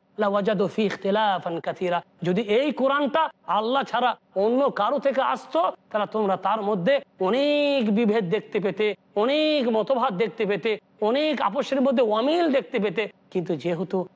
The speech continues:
কোরআনটা আসছে আল্লাহর পক্ষ থেকে, অতএব এর মধ্যে কোনো রকমের কোনো ব্যবধান আর কারো সাথে কোনো অমিল নেই। এ হচ্ছে কোরআনের সৌন্দর্য এবং এ হচ্ছে কোরআনের বৈশিষ্ট্য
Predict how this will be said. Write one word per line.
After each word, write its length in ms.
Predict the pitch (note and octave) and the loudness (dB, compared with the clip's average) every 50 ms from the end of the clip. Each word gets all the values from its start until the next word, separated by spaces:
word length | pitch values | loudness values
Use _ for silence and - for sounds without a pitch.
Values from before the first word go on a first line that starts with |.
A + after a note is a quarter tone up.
| _ _ | _ _
কোরআনটা 360 | - F#3+ F#3 F#3+ F#3 - G3 | -4 -4 -2 -2 -2 -2 -2
আসছে 360 | F#3+ F#3+ F3 - - - G#3+ | -2 -2 -4 -6 -8 -6 -4
আল্লাহর 440 | G3+ E3+ E3+ F3 E3+ F#3 A#3 C4 B3+ C4 | -2 0 0 0 0 0 0 0 0 0
পক্ষ 280 | C#4 C4+ - - - C4+ | -2 -2 -2 -2 -4 -2
থেকে, 260 | - C4 C4+ - D#4 D#4+ C#4 - _ _ _ | -2 -2 -2 0 -2 -2 -2 -4 _ _ _
অতএব 240 | G#3 F#3+ - A3 A3 - | -4 -2 -2 -4 -2 0
এর 240 | F#3+ F#3+ A3+ B3 A#3 | 0 0 2 2 0
মধ্যে 380 | G3 G3+ G#3 E3+ D#3 G#3+ G#3 G3 _ _ _ | 0 -2 -2 0 0 -2 -2 -2 _ _ _
কোনো 200 | - G#3 A3+ C#4+ | 0 2 2 4
রকমের 380 | C#4 C4 G3+ - A#3 G#3+ G#3 F3 | 4 2 2 2 0 0 0 0
কোনো 480 | - G3+ G3 G3 A3 B3+ C#4+ D4+ D4+ - - _ _ D#3+ | 0 2 2 4 4 4 2 0 -2 -4 -10 _ _ -8
ব্যবধান 540 | C#3 F#3 F3 E3+ G3 A3+ F#3 G3+ B3+ C#4+ C#4+ C4+ - _ | -4 -2 -2 0 0 0 0 0 0 -2 -2 -4 -10 _
আর 140 | - F#3 F#3+ | -4 -2 -2
কারো 280 | F3+ - F#3+ F#3+ A#3+ B3+ | -2 -2 -2 0 0 0
সাথে 260 | - - G3+ F3 G3 | -2 -4 -4 -4 -6
কোনো 260 | - - G#3 G3+ A#3 C4+ B3+ - _ _ - F3+ | -4 -2 0 0 2 0 -2 -4 _ _ 0 2
অমিল 400 | F#3 F#3 F#3+ G3 A3+ C4 C#4 B3+ A3 F#3+ | 2 2 4 2 2 2 2 2 2 2
নেই। 220 | F#3 F3 E3 F3 D#3+ - - _ _ - | 2 0 0 -2 -4 -8 -12 _ _ -2
এ 60 | A#3 | -2
হচ্ছে 260 | G3 A3 B3 - - C4+ - - | -2 -2 -4 -2 -4 -4 -2 -2
কোরআনের 320 | G3 G#3 G#3+ A3+ C4+ C4+ G#3 | -2 0 0 0 0 -2 -4
সৌন্দর্য 600 | - - - G3+ G3+ G#3+ G#3 C4 D4+ A3+ G#3 A3+ D#4+ E4+ - - _ _ | -4 -4 -2 0 0 2 2 2 0 0 0 0 0 0 -2 -4 _ _
এবং 140 | - G#3+ G#3+ A#3 | -2 -2 -2 0
এ 100 | A3 G3+ | 0 0
হচ্ছে 280 | F3+ G#3+ G#3+ G#3+ - G#3+ | 0 0 -2 -2 -2 -4
কোরআনের 400 | - - F#3+ F#3+ G3+ G#3 A3+ F#3+ | -4 -2 -2 0 0 0 0 -2
বৈশিষ্ট্য 760 | D#3+ C#3+ E3+ F#3+ F3+ F3 - - D4+ - - - C4+ A#3+ G#3 | 0 0 0 0 0 0 0 -2 -4 -4 -2 0 0 0 0